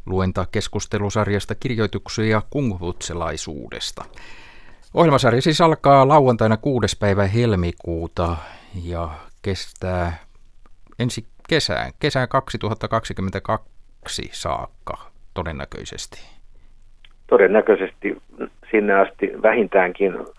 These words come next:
Speaker 2: toukokuulle kaksikymmentäkaksi. Emme aivan varmoja ole vielä siitä, kuinka pitkästi tätä, tätä sarinaa riittää, mutta, mutta aika pitkästi.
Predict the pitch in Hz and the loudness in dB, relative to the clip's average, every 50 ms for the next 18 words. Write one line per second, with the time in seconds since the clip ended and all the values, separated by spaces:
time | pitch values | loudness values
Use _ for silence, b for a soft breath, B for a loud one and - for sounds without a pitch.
0 | - - 104 101 98 - 92 - - - - 67 71 - - - 90 - - - | 0 4 6 6 6 4 2 -4 -4 -6 -4 -4 -4 -4 -4 -6 -6 -6 -6 -10
1 | - 92 87 87 - - - - - - - - - - b b b b b b | -10 -10 -10 -10 -8 -6 -8 -8 -8 -10 -14 -14 -16 -20 b b b b b b
2 | b b b b - - 92 92 92 92 92 92 90 92 104 104 104 92 90 87 | b b b b -6 -2 0 2 4 6 6 6 6 6 6 6 6 4 4 2
3 | 85 90 90 90 87 82 87 90 85 85 87 - - 95 87 - 85 - - 92 | 4 6 6 6 6 4 2 0 0 0 -2 -2 -2 -4 -2 -2 -4 -2 -2 -4
4 | 92 85 - - - - - 90 - - - - - - - - - - - - | -4 -4 -4 -8 -6 -4 -4 -4 -4 -4 -8 -8 -8 -10 -14 -14 -10 -8 -6 -4
5 | - 87 - - - - b b b b b - - - - - 92 90 - - | -4 -4 -4 -6 -14 -20 b b b b b -14 -12 -10 -6 -4 -4 -4 -4 -6
6 | - - - - - 101 101 98 95 92 82 90 95 101 104 90 - - - 87 | -10 -18 -12 -4 -2 2 2 2 2 0 -2 -2 0 0 0 -2 -2 -2 0 0
7 | 90 90 85 82 - - - 90 85 - - - - 82 - - - - - - | 0 0 -2 -8 -14 -14 -14 -14 -14 -14 -16 -20 -20 -20 -20 -14 -12 -12 -12 -14
8 | - - - - 98 90 - 95 - - 87 - - - - - - - | -16 -10 -2 0 2 2 2 2 0 -2 -4 -6 -6 -10 -14 -16 -16 -16